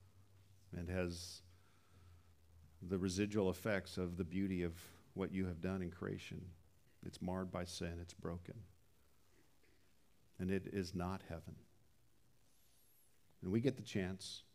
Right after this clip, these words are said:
to pay out our days and our lives to build a foundation that you, the great architect, have designed and that you help us build.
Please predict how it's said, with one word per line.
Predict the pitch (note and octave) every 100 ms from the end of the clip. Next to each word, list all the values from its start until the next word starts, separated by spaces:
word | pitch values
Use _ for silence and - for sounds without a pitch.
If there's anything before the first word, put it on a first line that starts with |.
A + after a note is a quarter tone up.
| - -
to | -
pay | A#2 G#2
out | G2+
our | G#2
days | G#2+ E2 E2 F2+ F2+ - - - - - F2
and |
our | F2+ G2+
lives | E2+ D#2+ F2+ F#2 - - - - - - - - - - - - - - -
to | -
build | G#2 G#2+
a |
foundation | G#2 G#2 G#2 G2+ G#2 F#2+ F2 F2+ - - - - - - - - - - - - - - -
that | G2
you, | G#2 A2 G#2+ A2 A2+ - - -
the | F#2+
great | G2
architect, | G2 G2+ F#2 F#2+ F2+ F2
have | F2+ E2
designed | D#2+ E2 F2+ A#2+ - - - - - - - - - -
and | F#2
that | F#2+
you | A#2
help | A2 A2 G#2
us | -
build. | G2+ A#2+ -